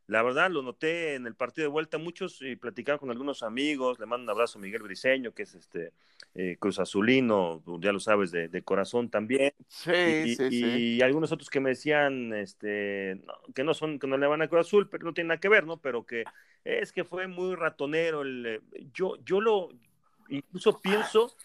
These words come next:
Speaker 1: que Cruz Azul llega descansado a esta serie. No tuvo necesidad ni de correr. Se encontró una versión tan gris, tan chiquitita de Tigres, que la verdad es que no tuvo necesidad porque jugó con su ventaja de la ida. ¿Para qué crean un Cruz Azul
Speaker 2: Sí.
Speaker 1: avasallando la portería rival en el partido de vuelta si el que tenía la obligación era Tigres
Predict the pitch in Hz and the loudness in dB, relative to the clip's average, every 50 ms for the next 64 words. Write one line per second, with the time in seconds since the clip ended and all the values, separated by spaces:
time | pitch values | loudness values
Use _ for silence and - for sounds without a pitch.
0 | - - - - _ - 143 127 - 160 143 - - 190 185 180 196 202 208 190 | -20 -20 -20 -12 _ -4 -4 2 4 4 4 4 4 0 2 4 4 4 4 2
1 | 165 139 - - 147 139 135 127 - 170 170 190 190 180 156 151 - 156 131 - | 0 -2 -2 -2 -2 -2 -2 -4 -6 -6 -6 -4 -2 -2 -2 -2 -2 -4 -4 -2
2 | 160 165 185 151 117 - - _ - _ _ _ _ _ - 156 196 196 - - | -2 -4 -2 -4 -6 -8 -14 _ -20 _ _ _ _ _ 2 2 2 4 2 0
3 | 226 220 220 214 196 170 - - 147 - - 135 160 196 208 208 202 175 151 131 | -2 0 0 0 0 -2 -4 -6 -8 -6 -2 0 0 2 2 2 2 2 2 0
4 | - - 143 127 120 117 131 156 185 208 202 185 156 - 151 143 - 143 143 143 | 0 0 0 0 0 2 2 2 2 2 0 -4 -6 -6 -8 -6 -4 -4 -4 -2
5 | 190 202 220 196 165 - - - 190 208 - - 151 139 131 135 127 127 147 170 | -2 -2 0 0 0 0 -2 -2 -6 -4 0 -2 -2 -2 -2 -4 -2 0 0 0
6 | 190 202 190 - - - - 139 131 131 120 - - 127 - - 131 127 - - | 0 -2 -6 -10 -10 -4 -2 0 0 0 -2 -6 -8 -10 -10 -8 -12 -10 -8 -6
7 | 190 190 - - 190 160 - - _ - 143 127 135 160 220 233 - - _ - | -6 -4 -2 0 0 0 0 -4 _ -2 -2 0 0 0 -2 -2 -6 -10 _ -20
8 | - - _ _ _ _ _ - 127 135 139 143 139 143 175 202 196 - 175 165 | -20 -20 _ _ _ _ _ -2 0 2 2 2 2 2 0 0 0 0 -4 -2
9 | 180 180 - 202 196 196 190 175 160 139 123 - 127 - 139 143 180 185 - 190 | -2 -2 -4 -4 -2 -2 -2 -4 -4 -6 -8 -8 -10 -6 0 0 0 2 0 -2
10 | - - 131 127 165 180 180 214 190 - 147 135 127 127 - 190 190 - 190 151 | -8 -6 -4 0 0 0 2 0 -2 0 0 -2 -2 0 0 0 2 2 2 2
11 | 120 117 156 214 240 247 185 - _ _ _ _ _ _ _ - 147 151 151 - | 2 2 2 2 2 2 2 0 _ _ _ _ _ _ _ 0 0 0 0 0
12 | 220 208 - 220 214 220 226 226 - 226 - - 190 165 147 - 196 202 214 208 | -4 -4 0 2 2 2 0 -2 -8 -8 -4 0 2 2 2 2 6 8 10 12
13 | 170 156 147 139 143 143 147 180 180 190 202 202 190 165 156 139 - 147 135 135 | 12 12 12 10 6 2 0 0 0 0 0 0 0 0 0 -2 -4 -4 -6 -4
14 | - 160 180 190 180 170 156 165 180 185 175 151 139 - 139 131 - 175 180 170 | -4 -2 -2 -2 -2 -2 -2 -2 -2 -2 -4 -6 -6 -6 -8 -8 -6 -4 -4 -4
15 | 160 156 175 170 - - - - 151 143 - - 143 - 147 156 175 185 196 196 | -2 -4 -6 -4 -2 -4 -4 -4 -6 -8 -8 -10 -12 -10 -10 -6 -4 -4 -4 -4
16 | 175 156 135 139 135 127 - 180 185 190 180 156 - _ - 220 226 240 208 190 | -4 -4 -2 -2 -4 -4 -4 -8 -6 -4 -2 -2 -2 _ -6 -8 -4 -2 -2 -2
17 | 175 - | -2 -2